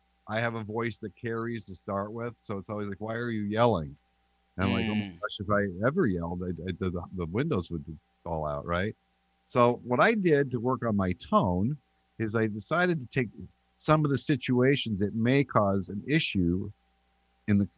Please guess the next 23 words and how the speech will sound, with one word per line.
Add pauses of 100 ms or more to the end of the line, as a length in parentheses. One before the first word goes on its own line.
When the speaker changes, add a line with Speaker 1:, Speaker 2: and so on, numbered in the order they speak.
(100)
Speaker 1:
in
the
Tool
and
Die
Guy
kingdom
here. (100)
Speaker 2:
<laughs> (420)
Speaker 1:
And,
and
I, (200)
and
I
recorded
pre-recorded, (560)
uh, (180)
responses.
Speaker 2:
Oh
my (100)
goodness.
Speaker 1:
Right? (160)
So